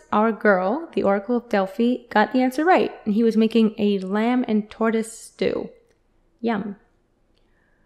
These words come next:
So now, placing all of his trust on her, he asked her about this upcoming plan to try and attack Persia.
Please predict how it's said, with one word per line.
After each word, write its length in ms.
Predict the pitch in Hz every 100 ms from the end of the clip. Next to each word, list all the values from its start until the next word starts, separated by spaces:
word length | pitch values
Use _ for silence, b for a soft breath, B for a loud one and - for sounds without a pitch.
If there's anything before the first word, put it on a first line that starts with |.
| _ _ -
So 160 | -
now, 280 | 302 370 262
placing 560 | 254 262 247 240 233 - _ -
all 240 | 330 453
of 80 | 453
his 160 | 330
trust 340 | - 262 233 220
on 100 | 208
her, 380 | 196 190 196 -
he 160 | 240
asked 300 | 240 285 -
her 160 | - 320
about 380 | 311 240 233 226
this 200 | 214 - - -
upcoming 600 | 247 - - 254 240 214 -
plan 580 | - 262 233 190 220
to 180 | 233 233
try 240 | 214 214 214
and 120 | 214
attack 440 | 208 - 208 -
Persia. 480 | - 330 - - -